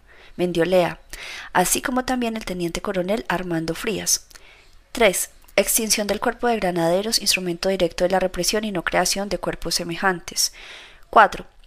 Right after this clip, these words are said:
derogación del artículo ciento cuarenta y cinco y ciento cuarenta y cinco bis del Código Penal Federal, referente a los delitos de la disolución social, instrumentos jurídicos de la agresión. Cinco, indemnización a las familias de los muertos y a los heridos que fueron víctimas de la agresión desde el viernes veintiséis de julio en adelante.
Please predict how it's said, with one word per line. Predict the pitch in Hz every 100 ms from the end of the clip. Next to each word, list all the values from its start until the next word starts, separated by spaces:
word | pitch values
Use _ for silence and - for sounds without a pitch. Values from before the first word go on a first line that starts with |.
| - -
derogación | 202 196 190 185
del | 185 208
artículo | 220 202 175 202
ciento | 185 180
cuarenta | 196 202 202 175
y |
cinco | - 240 233
y |
ciento | 180 170
cuarenta | - 196 196
y | 185
cinco | 175 175 196
bis | 226
del | 196 -
Código | - 165 180
Penal | 190 170 165
Federal, | - 170 165 185 - - - - - - -
referente | 247 262 254 254
a | 233
los | 202
delitos | 185 170 170 170
de |
la | 196
disolución | 196 180 175 175 165
social, | 175 170 214 208
instrumentos | - 190 180 170 170 185
jurídicos | 208 208 214 - 185
de | 175
la |
agresión. | 160 160 170 180 156 - - - - - - -
Cinco, | - - 254 208 - -
indemnización | 202 202 196 202 190 202 190
a |
las | 208 -
familias | 196 180 170
de | 196
los | 196 185
muertos | 214 233 233
y | 185
a |
los | 175 -
heridos | 170 196 226 -
que |
fueron | 190 170 170
víctimas | 190 - 208 196
de | 185
la | 196
agresión | 208 220 226 214
desde | 185 175
el | 165
viernes | 165 165 170
veintiséis | 190 - - 165
de | 175
julio | - 226
en | 208 170
adelante. | 160 160 151 160 -